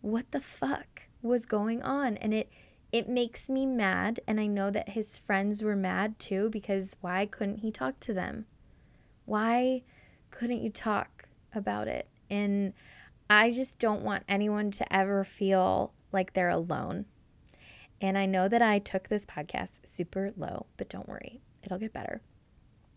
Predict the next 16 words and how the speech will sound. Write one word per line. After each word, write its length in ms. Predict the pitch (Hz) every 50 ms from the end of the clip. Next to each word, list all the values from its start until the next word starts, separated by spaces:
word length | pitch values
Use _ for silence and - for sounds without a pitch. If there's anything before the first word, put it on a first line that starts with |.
| - _ -
I 120 | 220 226
just 560 | 202 202 - 196 190 220 226 - - - - - - - - - - -
want 320 | 208 196 185 180 - -
people 280 | - - - - 226 208
to 100 | 226 220
know 420 | 214 196 180 175 170 175 175 190 -
that 400 | 180 170 165 170 - - - - _ - - _ _ _ - - -
you're 180 | - 220 220 226
not 400 | 208 196 185 180 262 359 480 381
alone. 580 | 196 175 170 156 180 220 226 165 113 - - - - - - _ _ _ -
You 140 | - 240 247
are 100 | 277 262
not 300 | 233 220 208 196 214 269
alone 480 | 302 269 208 190 180 180 185 208 220 - - _ - - _ _ - - _ - - - - - - - -
at 220 | 160 170 170 180 -
all. 340 | 143 160 156 - - -